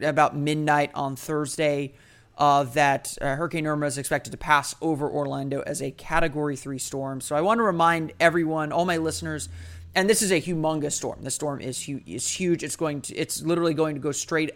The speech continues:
up the Florida Peninsula, and every corner of Florida is going to feel some effect from Hurricane Irma. So I want to encourage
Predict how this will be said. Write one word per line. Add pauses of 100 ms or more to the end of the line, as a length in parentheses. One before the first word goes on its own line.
up (460)
the
Florida
Peninsula,
and (120)
every
corner
of
Florida
is
going
to
feel
some
effect (400)
from (100)
Hurricane
Irma.
So
I
want
to
encourage